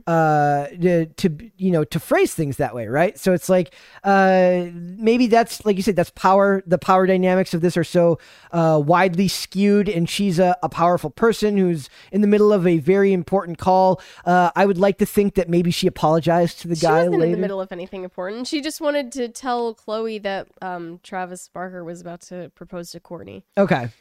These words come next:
Speaker 1: so
Speaker 2: Like, that
Speaker 1: and
Speaker 2: literally was it. <laughs>
Speaker 1: Uh, so, so she's having a bad day. She does, and I'm giving her the benefit of the doubt. Like, you know, she, maybe she's, she's probably like this to people all the time,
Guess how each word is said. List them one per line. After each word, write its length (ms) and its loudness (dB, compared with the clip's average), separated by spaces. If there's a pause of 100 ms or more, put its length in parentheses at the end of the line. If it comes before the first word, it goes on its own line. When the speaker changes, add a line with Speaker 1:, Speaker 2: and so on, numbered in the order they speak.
(120)
Speaker 1:
so 260 4
Speaker 2:
Like, 240 0
that 100 4
Speaker 1:
and 80 0
Speaker 2:
literally 320 2
was 180 -6
it. 280 -14 (100)
<laughs> 400 -4 (340)
Speaker 1:
Uh, 340 4
so, 180 -8
so 200 2
she's 180 -2
having 300 4
a 40 4
bad 280 4
day. 200 4
She 140 -2
does, 160 2
and 160 0
I'm 160 4
giving 260 2
her 120 2
the 100 -4
benefit 300 -2
of 40 -4
the 60 -2
doubt. 160 2
Like, 140 2
you 100 2
know, 220 2
she, 180 -6
maybe 260 4
she's, 260 -2
she's 140 -2
probably 280 2
like 180 4
this 160 2
to 80 -6
people 300 0
all 140 4
the 80 -6
time, 280 -12